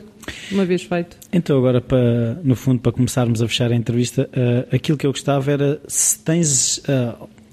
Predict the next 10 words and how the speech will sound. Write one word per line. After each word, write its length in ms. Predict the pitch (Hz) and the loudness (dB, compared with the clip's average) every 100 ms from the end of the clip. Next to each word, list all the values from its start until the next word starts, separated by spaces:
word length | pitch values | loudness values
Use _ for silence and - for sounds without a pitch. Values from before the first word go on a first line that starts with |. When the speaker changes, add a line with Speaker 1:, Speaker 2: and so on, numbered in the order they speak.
| - | -6
Speaker 2:
alguns 420 | 127 139 151 160 | -2 0 0 -2
conselhos, 920 | - 156 135 - 147 147 143 147 - - - - - - _ _ | 0 0 0 0 0 2 0 0 -2 -4 -16 -20 -20 -20 _ _
ahm, 800 | 139 135 135 131 131 131 131 131 - - | -2 0 2 2 2 2 2 0 -6 -10
para 120 | - 147 | -2 0
uma 160 | 156 | 0
pessoa 340 | 147 - 165 131 | 0 0 0 0
que 120 | - | -2
tenha 280 | 165 156 151 | -2 0 2
uma 160 | 151 | 2
ideia 560 | 147 131 143 143 147 175 | 2 2 2 2 0 -2